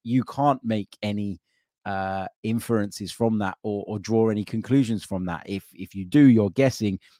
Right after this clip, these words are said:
and the club will always be able to stand back and say, "Hold on a minute, I didn't say that. We didn't give you that." Um,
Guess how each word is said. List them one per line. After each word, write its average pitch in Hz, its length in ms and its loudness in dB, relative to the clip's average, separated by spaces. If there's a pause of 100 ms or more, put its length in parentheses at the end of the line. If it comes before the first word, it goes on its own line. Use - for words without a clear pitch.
and 104 120 -6
the 107 60 -6
club 110 240 -2
will 107 120 0
always 101 240 -4
be 104 100 -6
able 90 160 -6
to - 120 -20
stand 95 260 -6
back 90 140 -6
and 98 100 -12
say, 90 100 -8
"Hold 107 200 -2
on 90 120 -8
a 87 40 -14
minute, 92 220 -8 (280)
I 98 80 -6
didn't 87 180 -6
say 95 220 -6
that. 120 240 -2
We 127 100 -4
didn't 123 200 -6
give 151 140 -4
you 101 100 -4
that." 78 140 -8 (500)
Um, 127 440 4